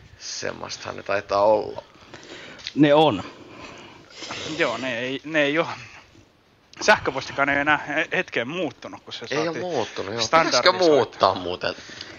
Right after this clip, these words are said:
Speaker 2: Ihan
Speaker 3: Itse
Speaker 2: huvin
Speaker 3: asiassa,
Speaker 2: vuoksi
Speaker 3: itse,
Speaker 2: tässä nyt.
Speaker 3: itse asiassa, jos tarkkaillaan, niin, niin kuin, mä oon jopa miettinyt sitä, että saisiko se, pitäisikö se jossain vaiheessa oikeasti muuttaa niin, että siitä tulee periaatteessa liiton sähköposti.
Speaker 1: No, no siinä,
Speaker 3: Koska
Speaker 1: siinähän oli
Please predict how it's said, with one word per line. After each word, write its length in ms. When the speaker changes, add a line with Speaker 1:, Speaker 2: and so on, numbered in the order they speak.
Speaker 2:
Ihan 300
Speaker 3:
Itse 80
Speaker 2:
huvin 180
Speaker 3:
asiassa, 180
Speaker 2:
vuoksi 260
Speaker 3:
itse, 140
Speaker 2:
tässä 180
nyt. 100
Speaker 3:
itse 180
asiassa, 380
jos 140
tarkkaillaan, 600
niin, 160
niin 220
kuin, 220
mä 180
oon 120
jopa 180
miettinyt 480
sitä, 220
että 140
saisiko 340
se, 160
pitäisikö 300
se 100
jossain 420
vaiheessa 280
oikeasti 320
muuttaa 460
niin, 100
että 100
siitä 220
tulee 180
periaatteessa 460
liiton 340
sähköposti. 720
Speaker 1:
No, 300
no 80
siinä, 400
Speaker 3:
Koska 240
Speaker 1:
siinähän 420
oli 180